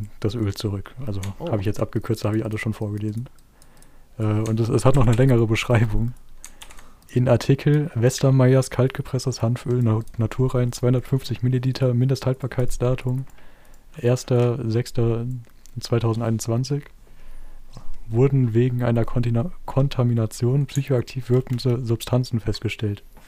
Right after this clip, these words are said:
Speaker 1: Äh,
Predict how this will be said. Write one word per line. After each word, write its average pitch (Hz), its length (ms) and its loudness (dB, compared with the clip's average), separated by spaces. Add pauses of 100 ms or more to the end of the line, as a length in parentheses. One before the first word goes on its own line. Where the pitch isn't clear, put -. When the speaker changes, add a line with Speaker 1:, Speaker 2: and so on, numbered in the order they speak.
(1700)
Speaker 1:
Äh, 107 400 2